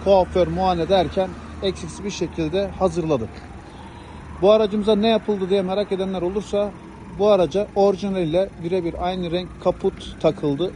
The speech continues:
Onarım, boya yapıldı. Ve ayrıca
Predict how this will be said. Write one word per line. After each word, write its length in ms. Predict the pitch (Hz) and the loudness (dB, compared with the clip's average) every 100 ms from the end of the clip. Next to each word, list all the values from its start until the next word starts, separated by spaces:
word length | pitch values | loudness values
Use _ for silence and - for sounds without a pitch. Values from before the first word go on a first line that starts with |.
| - | -2
Onarım, 520 | 190 170 160 180 160 | 0 2 2 0 2
boya 240 | 160 170 | 6 6
yapıldı. 460 | 147 117 131 139 208 - - - - - 185 | 6 2 -2 -2 -4 -6 -16 -16 -16 -4 0
Ve 60 | |
ayrıca 580 | 202 202 202 180 - 202 | 2 4 4 2 0 -2